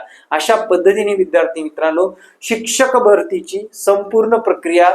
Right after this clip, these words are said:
तुम्हाला माहीत नव्हती, ती माहीत झाली का? मला कमेंट मध्ये सांगायला विसरू नका. आपले टीईटी व टीआयटी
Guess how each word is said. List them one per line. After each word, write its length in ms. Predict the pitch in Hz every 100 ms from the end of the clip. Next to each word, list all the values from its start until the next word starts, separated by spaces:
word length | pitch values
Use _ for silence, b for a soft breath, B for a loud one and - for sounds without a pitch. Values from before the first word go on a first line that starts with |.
| -
तुम्हाला 340 | 175 175 170 170
माहीत 340 | 160 165 202 196
नव्हती, 440 | 180 180 160 - b b -
ती 80 | 165
माहीत 360 | 160 180 185
झाली 320 | - 160 180 202
का? 300 | 175 147 - B B
मला 140 | 151 170
कमेंट 360 | 170 180 196
मध्ये 220 | 185 170 175
सांगायला 420 | 165 156 151 151
विसरू 360 | 151 - 180
नका. 320 | 185 185 185 185 b b b
आपले 320 | - - 196
टीईटी 760 | 202 196 214 220 226 214 175 - _ 160
व 180 | 175 220 - - _
टीआयटी 760 | 220 214 226 214 196 - 285